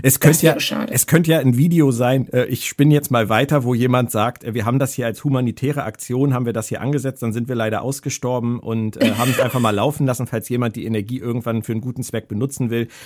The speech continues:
Speaker 1: Und dann stellt
Speaker 2: <laughs>
Speaker 1: Michael fest, ähm,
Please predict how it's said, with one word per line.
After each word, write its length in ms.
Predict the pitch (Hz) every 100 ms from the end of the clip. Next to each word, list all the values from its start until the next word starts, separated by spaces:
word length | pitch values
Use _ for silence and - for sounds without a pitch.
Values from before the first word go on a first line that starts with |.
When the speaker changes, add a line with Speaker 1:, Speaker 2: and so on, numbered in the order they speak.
| -
Speaker 1:
Und 140 | 107 113
dann 100 | 107
stellt 260 | 120 104
Speaker 2:
<laughs> 20 |
Speaker 1:
Michael 380 | 101 113 151 143
fest, 420 | - 123 127 - _ _ _ _ -
ähm, 340 | 120 113